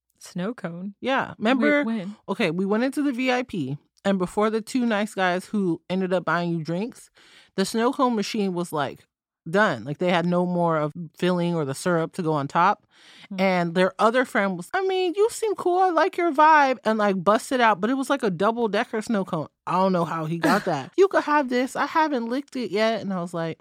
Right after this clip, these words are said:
Speaker 2: "It's a rave. I won't die." <laughs> And so I ate the snow cone.
Speaker 1: <laughs> Can't do
Speaker 2: So
Speaker 1: that
Speaker 2: I was fine.
Speaker 1: anymore.
Speaker 2: No, no, no. That was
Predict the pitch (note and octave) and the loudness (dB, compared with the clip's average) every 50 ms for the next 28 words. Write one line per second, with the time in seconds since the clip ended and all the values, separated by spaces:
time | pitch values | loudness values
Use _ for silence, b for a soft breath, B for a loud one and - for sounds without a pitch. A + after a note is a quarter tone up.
0 | _ - A#3 A#3+ - - G3 E3+ D#3+ D3+ D3+ D3+ D3 B2+ F#3+ G3+ F#3+ F3+ E3 D3 | _ 0 2 2 2 2 0 0 2 2 2 0 0 2 2 4 4 2 2 2
1 | C#3+ C#3 C3 B2+ C#3 - _ - - A3+ D4+ - - A#4 A4 G4 E4 C#4+ C4 D4 | 0 -2 -2 -4 -6 -10 _ 0 2 2 2 4 4 4 6 6 6 6 6 4
2 | E4+ - - E4 - G4+ G4+ A#4+ A#4 - - - A#3+ G3 F#3 - - - D4+ C4+ | 2 2 -2 0 4 4 4 4 4 4 4 4 4 2 0 -2 -4 -6 -10 -10
3 | - - B3+ A#3+ A#3 G#3 E3+ E3 F3 - - C4+ C#4+ C#4+ G3 F#3+ G3 - F4 E4+ | -10 -8 -2 2 4 4 6 6 6 6 4 2 2 2 2 2 4 2 2 2
4 | E4 - F#3 F3 E3 D#3+ D3+ C#3+ C3+ C#3+ - - D#3 D#3 D3 C3+ C#3+ F#3 G3+ G#3 | 0 2 2 2 2 2 0 0 -2 -4 -6 -6 -6 -4 -4 0 2 2 2 2
5 | G#3 | 0